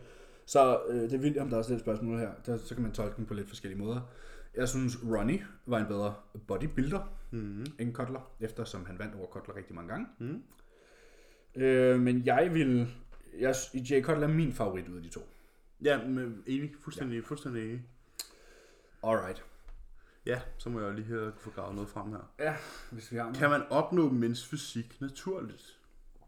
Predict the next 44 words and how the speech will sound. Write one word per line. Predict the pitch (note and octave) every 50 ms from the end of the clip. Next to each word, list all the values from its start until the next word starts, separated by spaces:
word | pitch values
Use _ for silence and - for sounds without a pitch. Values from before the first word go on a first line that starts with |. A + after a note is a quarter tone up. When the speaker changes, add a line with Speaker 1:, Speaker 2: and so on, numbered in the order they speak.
| - _ _ _ _ _ _ _ _ _ _ - - - - F#2+
Speaker 1:
Øh, | F2 - - - - - - - - _ _ _ - - - - - - - _ _ _ _ _ _
du | - F#2
kan | F#2 F2+ F2
vel. | E2+ F2 F2 - _ _ _ _ _ _ _ -
Speaker 2:
Ja, | G#2 G2+
Speaker 1:
Ja. | G#2
Speaker 2:
selvfølgelig | B2 A#2+ - - G#2+ A#2+ -
kan | A2 F#2+
du | F#2+
det. | G#2 A2 - - - - - - - - - - - - - - - - -
Der, | - C3 A#2+
hvem | A#2 C#3 C#3+ D3+
er | D3
det, | D3 D3
hvem | - D3+ C#3+
fanden, | C#3 - - D#3 E3+ E3+ D3+ - -
hvem | D3+ C#3 C3 B2+
fanden | - - D3 D3 F3 F#3
var | F3 D3+
det, | D3+ D3+
der | D3+ C#3+
lige | C#3 C#3+
har | D3 D3 D3 -
fået | C#3 C3+ C#3+ D3+ D3
sin, | - - C3 A#2 G#2+
øh, | G#2 G2+ G2 F#2+ F#2 F#2 - -
Olympia-kvalifikation | G#2 A2 A2+ C3+ D#3+ D3+ B2+ A#2 A2+ G2+ G2+ G2+ G2+ G2 G2 - - G2+ G2 - - -
naturligt? | - G2+ - B2 - - - - - - - - - - - - - - - - - - - - - - - _ _ _ _ - _ _ - _ _ _ _ _ _
Speaker 1:
Jeg | - C#2+ F2+
aner | B2 C3 G#2+ D#2
det | D#2
ikke. | E2 - - - - _ - _ _ - -
Speaker 2:
Øhm. | G#2+ A2+ A2+ A2 G2+ G2 G2 G2 G#2 G#2 F#2+ F#2+ F#2+ F2+ E2+ - - - - - _ _ _ _ - _ _ _ _ _ - - - - - -
Speaker 1:
Jeg | A#2+ A2+
ved | A#2 B2 A2+ A2
Logan | A2 G#2+ G2+ - G2+ G2+
Franklin | - B2 B2+ C#3 C#3+ D#3 D#3+ C#3+
for | C3 -
eksempel. | - - C3+ A2+ A#2 B2+
Nu | C#3
ved | C3+ D#3 E3
jeg | D3+ C3
også | B2+ B2+ B2
godt. | A#2+ A#2 A#2 -